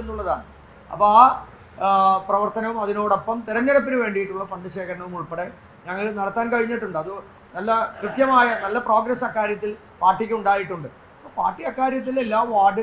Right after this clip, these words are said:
കമ്മിറ്റികളും ഒറ്റക്കെട്ടായി ഒരുമിച്ച് നിന്നാണ് ഈ പ്രവർത്തനം നടത്തുന്നത്. അപ്പൊ പഴയ കാലഘട്ടത്തിൽ ഇല്ലാത്ത ഒരു പ്രവർത്തനം നടത്തിയിട്ട് ഇനി, ആ, പാർട്ടിക്ക് വിമതനായി മത്സരിക്കാനോ അല്ലെങ്കിൽ വിമത പ്രശ്നങ്ങൾ ഉണ്ടാക്കാനോ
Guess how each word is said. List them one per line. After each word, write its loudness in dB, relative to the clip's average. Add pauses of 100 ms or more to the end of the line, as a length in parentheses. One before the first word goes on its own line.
കമ്മിറ്റികളും -6 (180)
ഒറ്റക്കെട്ടായി -6 (100)
ഒരുമിച്ച് -2
നിന്നാണ് -6
ഈ -10
പ്രവർത്തനം -6
നടത്തുന്നത്. -10 (360)
അപ്പൊ -2 (140)
പഴയ 2 (100)
കാലഘട്ടത്തിൽ 0 (520)
ഇല്ലാത്ത 4 (100)
ഒരു 0
പ്രവർത്തനം -6
നടത്തിയിട്ട് -6 (520)
ഇനി, -2 (500)
ആ, 2 (160)
പാർട്ടിക്ക് 2 (100)
വിമതനായി 0
മത്സരിക്കാനോ -6 (100)
അല്ലെങ്കിൽ -6 (320)
വിമത -4 (100)
പ്രശ്നങ്ങൾ -8
ഉണ്ടാക്കാനോ -4